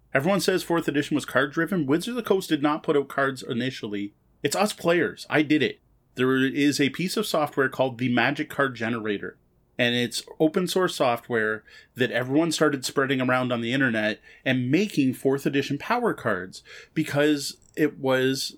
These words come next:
I gotta admit it, board gamers and M M O players who were playing fourth edition when it started out. And they were like, "God damn it, I don't wanna flip through a rule book."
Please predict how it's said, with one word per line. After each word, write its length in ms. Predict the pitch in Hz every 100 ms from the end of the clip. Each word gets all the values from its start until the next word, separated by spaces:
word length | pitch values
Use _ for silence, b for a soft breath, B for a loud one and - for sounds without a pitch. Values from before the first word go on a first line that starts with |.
| -
I 100 | 127
gotta 260 | 110 110
admit 240 | 127 202 196
it, 220 | 123 120
board 260 | 151 160
gamers 480 | 139 131 131 131 131 -
and 640 | 120 117 117 113 110 104 -
M 140 | 135
M 120 | 131 151
O 140 | 226
players 400 | - 127 117 113
who 100 | 135
were 160 | 127 131
playing 320 | - 170 160
fourth 260 | 131 113
edition 320 | 113 104 - 107
when 100 | 101
it 100 | 101
started 320 | 110 104 104
out. 240 | 101 104 - _ _
And 140 | 127
they 80 | 127
were 100 | 139
like, 200 | 131 127
"God 180 | 123 127
damn 220 | 165 208
it, 60 | 110
I 100 | 131
don't 120 | 180
wanna 140 | 131
flip 220 | 127 123 -
through 180 | 123
a 60 | 147
rule 160 | 220 254
book." 320 | 101 82